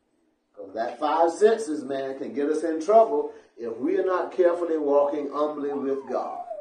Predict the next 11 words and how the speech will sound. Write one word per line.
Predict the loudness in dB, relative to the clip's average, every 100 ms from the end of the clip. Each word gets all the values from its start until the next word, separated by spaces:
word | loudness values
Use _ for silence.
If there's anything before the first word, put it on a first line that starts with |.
| -12 -14 -18 -20 _ -12
'Cause | -8 -6 -6
even | -6 -2
our | 0 -2 0
flesh | 0 2 -2
gonna | -6 -6
tell | 0 2 4 2
us | 0 -4 -10 -20 _ _ _
how | 0 2
to | 2 -2
do | -4 -8
stuff. | -8 -10 -10